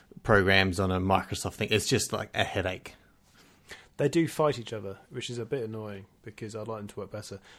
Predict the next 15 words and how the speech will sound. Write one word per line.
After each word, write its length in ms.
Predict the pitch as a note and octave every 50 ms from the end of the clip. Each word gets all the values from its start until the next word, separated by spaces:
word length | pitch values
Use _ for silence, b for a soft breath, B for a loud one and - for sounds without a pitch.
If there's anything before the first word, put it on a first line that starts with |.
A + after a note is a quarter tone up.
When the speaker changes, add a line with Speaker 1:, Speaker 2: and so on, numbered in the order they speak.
| B B B
Speaker 2:
This 200 | - D#3+ D#3+ - -
is 60 | -
part 320 | - - F3 F3 D#3+ -
of 120 | D3+ C3+ B2
the 80 | C3+
reason 240 | C3+ B2+ A2+ A#2 A2+
that 60 | A2+ A2
I'm 180 | G#2+ G#2+ G#2+ - _ _ _ _ _ _ _ _ _ _
moving 400 | - C#3 B2+ C3 C3 A#2 A#2+ A#2
away 260 | A#2 A2+ A#2 A2+ A2+ G#2+
from, 340 | - - A2+ G#2+ G#2 G2+ G2+
um, 380 | A2 A2 G#2+ G2+ G2+ G2 F#2+ - _ _ -
Apple 260 | B2 A2 - C3+ B2+
stuff, 280 | - - - F#2+ - -
actually. 380 | G2+ F#2+ - - A2+ G2+ F#2